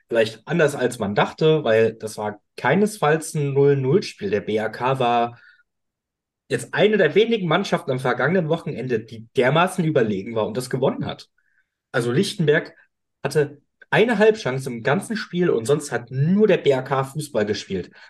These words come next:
Das waren jetzt vielleicht nicht die Hochkaräter, die sich Erfurt oder Cottbus rausgespielt haben in ihren Spielen oder auch bei Jena Klinike.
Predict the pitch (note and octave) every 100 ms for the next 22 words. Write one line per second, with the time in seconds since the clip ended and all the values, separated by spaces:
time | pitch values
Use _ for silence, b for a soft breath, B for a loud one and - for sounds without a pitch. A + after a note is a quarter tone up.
0 | _ - G2+ - A#2+ D3+ C#3 - A2 B2+
1 | D3 B2+ - B2 A2 F#3 - B2 G#2+ A2
2 | A2 G2 F#2 G#2 G#2 - C3+ C#3+ A#2 G2
3 | F#2 F3 - C#3 - G#2 G2+ G#2 - G#2
4 | G#2+ G2+ F2+ F2 F#3 A3+ - G#2 - G2
5 | F#3+ F#3 F#2+ G#2+ B2 G#2+ F#2 D#3 F#3+ D3+
6 | F#2